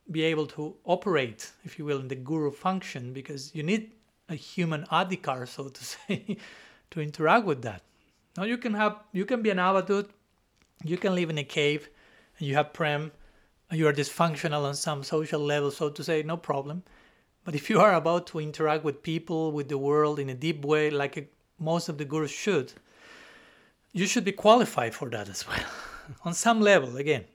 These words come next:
on some level. Apart from the bhakti adhikari you should have as well, the other eligibility. <clears throat> Instead, when, when, in, in fact, when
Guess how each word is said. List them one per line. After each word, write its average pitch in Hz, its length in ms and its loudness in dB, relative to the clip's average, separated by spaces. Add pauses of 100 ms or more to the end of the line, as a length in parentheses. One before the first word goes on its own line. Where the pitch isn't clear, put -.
(160)
on 143 60 -10
some 156 260 -4
level. 143 240 0 (640)
Apart 190 400 8
from 165 180 0
the 147 220 0 (520)
bhakti 156 460 2
adhikari 139 600 0
you 131 120 -8
should 135 180 -14
have 139 220 2
as 123 160 -8
well, 123 280 -2 (100)
the 139 120 -6
other 135 220 -4
eligibility. 131 800 -6 (1000)
<clears throat> 214 440 10 (1200)
Instead, 185 320 2
when, 170 140 0
when, 165 280 -4
in, 175 100 -2
in 185 320 -2
fact, 180 240 4
when 143 300 0